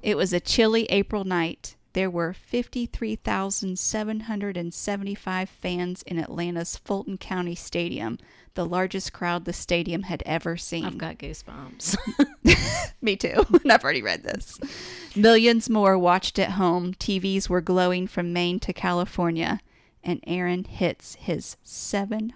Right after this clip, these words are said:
Speaker 1: hundred and fifteenth home run. Fans flooded the infield. People cheered until they lost their voices,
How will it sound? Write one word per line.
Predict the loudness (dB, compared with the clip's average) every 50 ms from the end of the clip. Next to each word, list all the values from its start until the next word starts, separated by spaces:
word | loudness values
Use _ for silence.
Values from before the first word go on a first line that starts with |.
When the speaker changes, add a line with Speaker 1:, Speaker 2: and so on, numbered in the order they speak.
| -6
Speaker 1:
hundred | -6 -4 -4 -4 -4 -6 -6
and | -6 -8 -8
fifteenth | -6 -6 -6 -6 -6 _ -6 -4 -4 -4 -4 -6 -10
home | -12 -8 -6 -4 -4 -4 -4 -4 -4
run. | -4 -4 -4 -4 -8 -10 -12 -16 -20 _ _ _ _ _ _ _ _ _ _
Fans | 0 0 2 2 0 -2 -4
flooded | -2 2 4 4 4 4 2 0
the | 0 0 0
infield. | 0 -2 -2 -2 -2 0 2 2 2 0 -2 -6
People | -6 -6 -6 -2 -4 -4 -4
cheered | -4 -2 0 4 4 4 4 2
until | 0 -4 0 0 0 2
they | 2 2 2
lost | 4 2 2 0 -2 -2
their | 0 0 0
voices, | 0 0 0 0 0 0 -2 -2 -2 -2 -4 -10